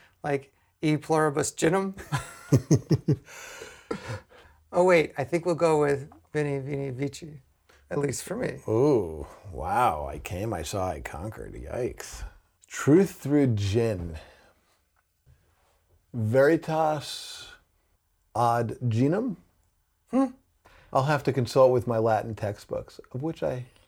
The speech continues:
Speaker 2: studied Latin for seven years.
Speaker 1: If there were someone who studied enough Latin and drank enough gin to know how to translate that, I'd believe it was you.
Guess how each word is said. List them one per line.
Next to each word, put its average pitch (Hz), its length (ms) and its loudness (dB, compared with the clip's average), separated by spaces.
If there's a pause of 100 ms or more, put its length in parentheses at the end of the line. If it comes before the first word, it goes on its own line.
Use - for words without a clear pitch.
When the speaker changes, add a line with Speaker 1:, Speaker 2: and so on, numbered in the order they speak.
(320)
Speaker 2:
studied 104 640 -8
Latin 104 300 -8
for 110 160 -10
seven 101 380 -2
years. - 560 -14 (260)
Speaker 1:
If 156 200 0
there 170 160 6
were 156 120 4
someone 139 440 0
who 123 120 -4
studied 139 340 0
enough 131 260 -4
Latin 123 520 -4 (420)
and 127 140 -2
drank 135 260 0
enough 127 240 -4
gin 120 420 -2
to 127 100 -12
know 131 100 -4
how 123 60 -4
to 123 80 -4
translate 135 460 -4
that, 185 260 -4 (600)
I'd 139 180 -6
believe 139 240 -4
it - 100 -10
was 135 180 -8
you. 208 200 -12